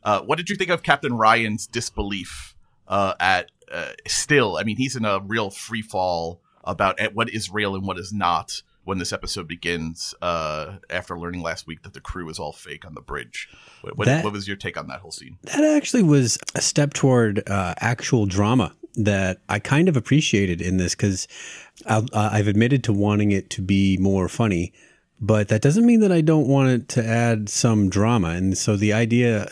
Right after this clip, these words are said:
Speaker 2: that the captain would be having kind of this crisis where he's having to figure out who he really is, what he really <laughs> wants to do about what he's do-, going through and,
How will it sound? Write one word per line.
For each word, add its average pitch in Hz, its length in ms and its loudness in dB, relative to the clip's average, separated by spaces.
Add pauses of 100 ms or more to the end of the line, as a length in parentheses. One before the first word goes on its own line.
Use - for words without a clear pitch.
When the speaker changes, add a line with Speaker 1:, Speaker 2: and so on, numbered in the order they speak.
Speaker 2:
that 98 400 -2 (300)
the 104 80 -4
captain 120 480 0
would 95 120 2
be 92 120 0
having 98 400 0
kind 98 240 -2
of 90 160 -4
this - 480 -4 (260)
crisis 110 840 -2
where 92 520 -2
he's 101 760 2 (100)
having 104 520 2
to - 100 -6
figure 104 380 0
out 92 500 -2 (100)
who 120 280 4
he 104 260 2
really 110 400 2
is, 101 380 0
what 95 140 0
he 92 120 0
really 98 260 2
<laughs> 90 120 -2
wants 113 260 0
to - 120 -8
do 107 580 0
about 98 400 0
what 98 160 0
he's 95 420 0
do-, 104 180 0
going 101 380 0
through 98 420 0
and, 87 200 0